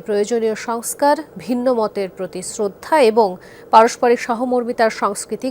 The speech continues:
গড়ে তুলতে হবে। দলীয়করণ মুক্ত, দুর্নীতি মুক্ত প্রশাসন, বিচার ও সরকার ব্যবস্থা গড়ে তুলতে একটি ভারসাম্যপূর্ণ রাষ্ট্রীয় কাঠামো তৈরি করতে হবে, যেখানে নতুন কোনো ফ্যাসিবাদ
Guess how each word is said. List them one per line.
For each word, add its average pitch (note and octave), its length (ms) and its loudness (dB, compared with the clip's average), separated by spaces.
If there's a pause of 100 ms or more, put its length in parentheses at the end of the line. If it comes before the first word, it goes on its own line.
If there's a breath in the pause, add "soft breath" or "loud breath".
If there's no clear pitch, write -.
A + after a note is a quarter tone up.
গড়ে F#3 160 -2
তুলতে D3 240 -12
হবে। - 220 -12 (500 loud breath)
দলীয়করণ C#4+ 540 6
মুক্ত, C4+ 300 -6 (160)
দুর্নীতি A3+ 420 -4
মুক্ত G#3+ 360 -10 (140)
প্রশাসন, G#3 600 -6 (120)
বিচার G#3+ 420 -2
ও G3+ 40 -4
সরকার B3 420 2
ব্যবস্থা G3 420 -4
গড়ে F3 300 -6
তুলতে E3+ 260 -8 (440 loud breath)
একটি A#3+ 260 2
ভারসাম্যপূর্ণ B3+ 800 -4 (140)
রাষ্ট্রীয় F#3 320 -4
কাঠামো G3+ 480 -6
তৈরি F3+ 320 -8
করতে D#3+ 180 -12
হবে, E3 220 -10 (560 loud breath)
যেখানে C4 400 4 (100)
নতুন B3+ 380 0
কোনো C#4+ 240 -2
ফ্যাসিবাদ G3 480 -4